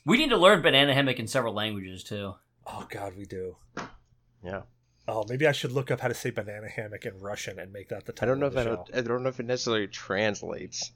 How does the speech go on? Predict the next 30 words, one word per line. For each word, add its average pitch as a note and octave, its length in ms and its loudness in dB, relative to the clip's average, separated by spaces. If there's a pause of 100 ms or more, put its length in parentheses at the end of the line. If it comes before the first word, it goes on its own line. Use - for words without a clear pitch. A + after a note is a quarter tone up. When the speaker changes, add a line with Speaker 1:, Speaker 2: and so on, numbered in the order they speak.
Speaker 3:
but - 220 -4
sure. - 360 4 (1600)
Speaker 1:
I - 80 8
could C4 140 8
ask C#3 140 10
my C3 80 6
German C#3+ 280 2
friends A2+ 200 -2
how A#2+ 60 0
to B2+ 60 -2
say C3 160 -4
it A2 60 -6
in G#2 80 -6
German. C#3+ 280 -4 (840)
Speaker 2:
<clears throat> F3+ 160 4 (520)
Well, E3+ 280 8 (420)
we, E3 400 -4
we G#3+ 140 4
actually A3 360 4
had, D#3+ 320 6
uh, A2+ 340 2 (160)
we E3+ 200 2
actually G3+ 220 4
had, F#3+ 180 6
like, C3 180 4
all C#3 140 6
sorts D#3 260 4
of B2+ 80 -8
things C#3 300 -4
that A#2+ 160 4